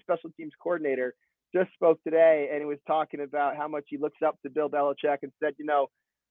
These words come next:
I wanna go fishing on that guy's boat." And we're all, we all kinda laugh like, "Oh, that's, that's a cute thing." He's like, "No, no, I'm serious. I wanna go <laughs> fishing with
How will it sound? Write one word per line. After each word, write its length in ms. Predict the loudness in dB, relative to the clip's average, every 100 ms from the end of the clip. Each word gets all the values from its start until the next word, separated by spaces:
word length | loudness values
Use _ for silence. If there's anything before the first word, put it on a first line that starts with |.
| -8
I 80 | -4
wanna 260 | -2 -2 0
go 200 | -2 -2 -2 0
fishing 280 | 0 -2 -6
on 100 | -4
that 180 | -6 -2
guy's 240 | 0 0 -4 0
boat." 220 | 2 2
And 100 | 0
we're 120 | 6
all, 160 | 6 6
we 120 | 6 6
all 140 | 6
kinda 300 | 4 0 0
laugh 320 | 0 0 0 -2
like, 120 | 0
"Oh, 140 | 2 2
that's, 160 | 0
that's 200 | -4 -6
a 40 | -10
cute 280 | -16 -16 -10
thing." 100 | -8
He's 120 | -2
like, 140 | -2 0
"No, 100 | 2
no, 140 | 2 0 -4 _ _ _ _ 2
I'm 200 | 2 2 -6
serious. 380 | 0 0 0 -6 2
I 120 | 2
wanna 300 | 4 0 -2
go 220 | -2 -2 -4
<laughs> 60 | -4
fishing 580 | -4 _ _ -16 -12
with 120 | -12